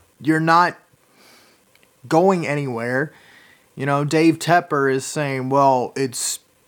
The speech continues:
Bryce. We still believe in Bryce Young." Well, it's not just Bryce Young you need to do. It's everything around him. Everything has to get better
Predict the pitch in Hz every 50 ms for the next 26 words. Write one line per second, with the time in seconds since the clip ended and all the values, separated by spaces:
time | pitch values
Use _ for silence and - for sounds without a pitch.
0 | _ - 170 165 160 156 - - - - _ _ - - _ - 151 185 165 147
1 | - 208 202 190 165 185 180 175 170 170 160 156 175 170 165 156 - - 196 190
2 | 180 151 123 - _ _ _ _ _ _ _ _ _ _ - - 107 107 113 123
3 | 135 135 _ _ _ _ _ _ _ _ - 113 131 - - 170 170 170 170 151
4 | 139 165 170 156 - - - 160 156 147 135 - - - 156 165 180 185 180 170
5 | 156 147 139 135 139 135 131 117 123 120 196 220 196 - - _ _ - _ _
6 | _ _ _ - _ _ _ _ _ _ - - 151 151 - - - - - -
7 | - - _ _ _ _ _ _ _ _ _ _ - - 214 233 190 202 208 190
8 | - 196 196 190 175 160 156 160 180 185 180 151 120 120 - - _ _ _ _
9 | _ _ _ - - 262 294 247 202 175 165 156 156 165 156 143 135 127 - -
10 | - 151 143 131 127 127 123 127 135 - _ - - _ _ - - 180 147 139
11 | - - - 190 156 165 156 - 139 135 170 170 165 147 143 139 143 135